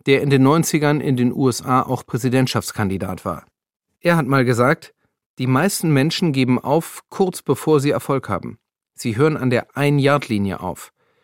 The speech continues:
Sie geben in der letzten Minute des Spiels auf, einen Fuß entfernt von einem Touchdown."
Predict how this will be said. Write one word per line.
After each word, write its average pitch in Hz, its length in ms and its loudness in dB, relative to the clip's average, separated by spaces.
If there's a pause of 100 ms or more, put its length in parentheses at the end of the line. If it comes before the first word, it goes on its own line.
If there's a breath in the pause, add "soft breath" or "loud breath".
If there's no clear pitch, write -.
(240)
Sie 123 140 -8
geben 175 260 0
in 147 80 0
der 135 100 6
letzten 185 460 2
Minute 156 400 2
des 139 160 0
Spiels 131 360 -2
auf, 147 360 2 (480 soft breath)
einen 165 360 2
Fuß - 280 -2
entfernt 123 480 -2
von 117 140 -2
einem 110 180 0
Touchdown." - 560 -6